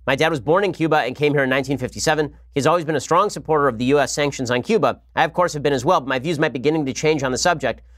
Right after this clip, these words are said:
I agree with everything our spirit animal has said about Cuba in the U N, especially about Cubans not being free, our spirit animal being Nikki Haley. I just feel that maybe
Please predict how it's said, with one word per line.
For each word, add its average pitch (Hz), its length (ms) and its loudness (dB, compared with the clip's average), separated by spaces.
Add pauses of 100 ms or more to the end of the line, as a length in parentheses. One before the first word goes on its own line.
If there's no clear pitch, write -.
(140)
I 131 60 4
agree 156 140 2
with 185 140 2
everything 185 360 2
our 147 60 2
spirit 160 260 0
animal 147 240 2
has 131 140 -4
said 147 100 2
about 131 220 0
Cuba 139 240 0
in 123 80 2
the 127 80 0
U 131 140 4
N, 117 260 0 (160)
especially 165 400 -2
about 139 220 0
Cubans 135 280 -2
not 131 160 0
being 120 140 -4
free, 113 260 -2
our 113 120 -4
spirit 120 220 -2
animal 110 280 0
being 104 160 0
Nikki 101 180 -2
Haley. 113 300 0 (240)
I 135 80 0
just 156 160 -4
feel 185 160 2
that 156 100 2
maybe 165 420 0